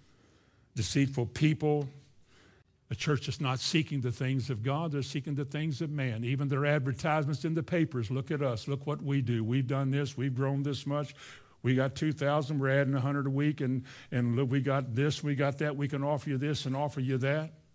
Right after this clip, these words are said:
And hopefully at some point in there, we'll, we'll, we'll mention Jesus. And yet in the, you read the book of Revelation about the church at Laodicea, they had that.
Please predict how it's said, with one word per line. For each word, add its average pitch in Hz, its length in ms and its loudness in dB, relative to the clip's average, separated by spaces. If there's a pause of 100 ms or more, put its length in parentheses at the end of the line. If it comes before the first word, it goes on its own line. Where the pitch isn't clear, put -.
(800)
And 131 100 2
hopefully 147 460 2
at 117 60 0
some 180 260 -2
point 139 260 0
in 127 120 2
there, 143 220 4
we'll, 139 280 2
we'll, 151 260 2
we'll 147 140 0
mention 147 400 0
Jesus. 120 580 -2 (2250)
And 143 80 0
yet 123 220 2
in 131 100 2
the, 127 260 0
you 127 180 0
read 135 240 2
the 131 60 0
book 135 260 0
of 117 100 -2
Revelation 135 600 0
about 123 260 -2
the 120 80 -10
church 139 340 -6
at 131 100 -6
Laodicea, 135 800 -2 (300)
they 170 160 0
had 113 240 -2
that. 117 260 -2